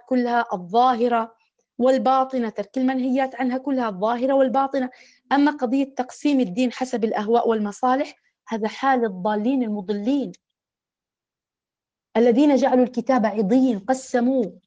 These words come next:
الآن أنا عندي التزام في قضية الصلاة، عندي التزام في قضية، آه، الصيام، لكن أنا عندي الحقوق. آه،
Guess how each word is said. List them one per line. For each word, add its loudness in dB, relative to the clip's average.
الآن 2
أنا 2
عندي 2
التزام 0
في -6
قضية 0
الصلاة، -2
عندي -2
التزام -4
في -6
قضية، -2
آه، -4
الصيام، -2
لكن -2
أنا 0
عندي 0
الحقوق. -4
آه، 2